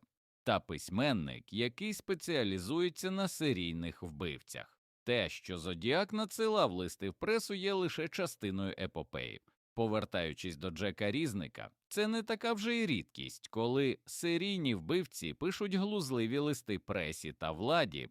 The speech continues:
пояснив Шехтер, додавши, що це підживлює їхню манію величі. Саме зміст листів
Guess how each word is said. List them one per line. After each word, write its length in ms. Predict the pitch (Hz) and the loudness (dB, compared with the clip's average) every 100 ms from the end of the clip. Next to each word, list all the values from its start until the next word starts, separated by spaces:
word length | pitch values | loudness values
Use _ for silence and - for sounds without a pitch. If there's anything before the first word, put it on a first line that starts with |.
| _ | _
пояснив 760 | - 127 110 101 - 120 123 113 | -2 2 2 0 -2 -4 -2 -2
Шехтер, 640 | - 123 - - 156 85 | -2 -4 -4 0 2 2
додавши, 600 | 76 107 113 160 165 165 | -2 -4 0 0 0 -2
що 220 | 147 135 139 | -4 -4 -4
це 300 | - 160 156 _ | 0 0 0 _
підживлює 800 | - 196 147 117 175 127 104 101 92 | -6 -4 -2 0 2 2 2 2 2
їхню 500 | 87 107 - 104 101 | 0 -2 -2 -2 0
манію 760 | 95 104 104 98 95 95 87 | 0 2 0 -2 -2 0 0
величі. 720 | 78 87 80 69 62 - 58 - _ _ _ | -2 -2 -2 -4 -8 -10 -12 -14 _ _ _
Саме 420 | - 123 117 117 | -2 0 2 0
зміст 480 | 95 127 135 87 - | -2 -2 -2 -4 -6
листів 540 | 71 67 - 160 151 | -8 -8 -6 -4 -4